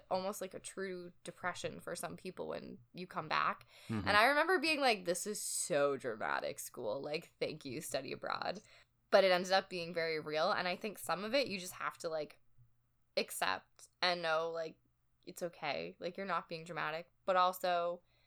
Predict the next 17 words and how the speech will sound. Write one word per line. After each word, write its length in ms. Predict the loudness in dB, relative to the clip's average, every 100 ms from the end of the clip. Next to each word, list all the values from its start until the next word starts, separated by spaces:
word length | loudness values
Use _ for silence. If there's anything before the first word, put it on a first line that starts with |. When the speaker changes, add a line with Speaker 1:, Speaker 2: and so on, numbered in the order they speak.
| _ _ _
Speaker 1:
if 140 | -4
it 120 | -2 -4
means 200 | -4 0
that 160 | 0
much 280 | -2 -4 -8
to 60 | -10
you, 80 |
you're 200 | -8 -4
gonna 200 | -2 -4
travel 340 | -4 -2 0 -2
more. 440 | -6 -6 -6 -8 -8
You're 140 | -4
gonna 200 | -2 -2
travel 320 | -4 -4 -4 -4
back. 420 | 0 0 -2 -4
And, 200 | -6 -4
like, 220 | -8 -8